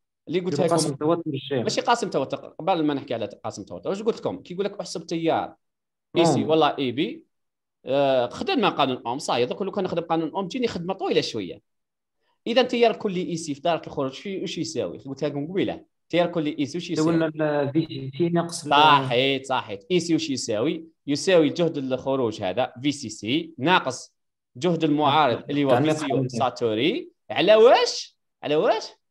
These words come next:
Speaker 2: ار ايكيفالون.
Speaker 1: مقاومة المكافأة تاع واش؟ تاع
Speaker 2: ار سي و
Speaker 1: الخروج.
Speaker 2: ار كا.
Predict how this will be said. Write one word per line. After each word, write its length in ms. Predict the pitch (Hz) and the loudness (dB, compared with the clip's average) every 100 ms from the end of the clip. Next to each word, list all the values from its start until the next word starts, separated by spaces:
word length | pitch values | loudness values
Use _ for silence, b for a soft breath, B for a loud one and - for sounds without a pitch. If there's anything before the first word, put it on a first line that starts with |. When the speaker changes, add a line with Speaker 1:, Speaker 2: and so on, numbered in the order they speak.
| _ _ _ - | _ _ _ -2
Speaker 2:
ار 120 | 156 | 0
ايكيفالون. 520 | 165 - 135 135 120 107 | 0 -2 0 2 4 0
Speaker 1:
مقاومة 360 | 110 196 196 | 2 2 2
المكافأة 440 | 190 196 196 202 190 | 0 -2 -2 0 0
تاع 200 | - - | 0 2
واش؟ 520 | 269 165 117 - _ _ _ _ _ _ _ _ _ _ _ _ | 4 4 2 -8 _ _ _ _ _ _ _ _ _ _ _ _
تاع 120 | 160 | 0
Speaker 2:
ار 60 | 180 | 0
سي 160 | - | 2
و 20 | - | 2
Speaker 1:
الخروج. 180 | - | 4
Speaker 2:
ار 100 | - | 2
كا. 340 | 135 - - | 0 -8 -12